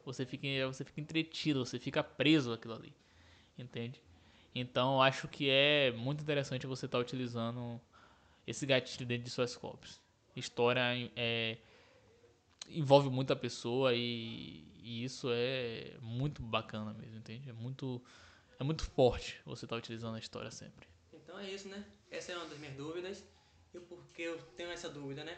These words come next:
Speaker 2: Porque no início, galera, quando eu comecei, eu era muito tolo, né? Ingênuo, não tinha muito conhecimento.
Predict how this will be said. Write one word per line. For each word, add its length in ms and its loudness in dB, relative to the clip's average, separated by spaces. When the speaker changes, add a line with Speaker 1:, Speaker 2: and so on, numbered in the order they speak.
Speaker 2:
Porque 180 -10
no 100 -6
início, 440 -4
galera, 260 -8
quando 180 -12
eu 60 -10
comecei, 680 -8
eu 120 -6
era 120 -2
muito 340 -8
tolo, 300 -2
né? 220 -6
Ingênuo, 520 -6
não 100 -16
tinha 120 -8
muito 160 -10
conhecimento. 640 -8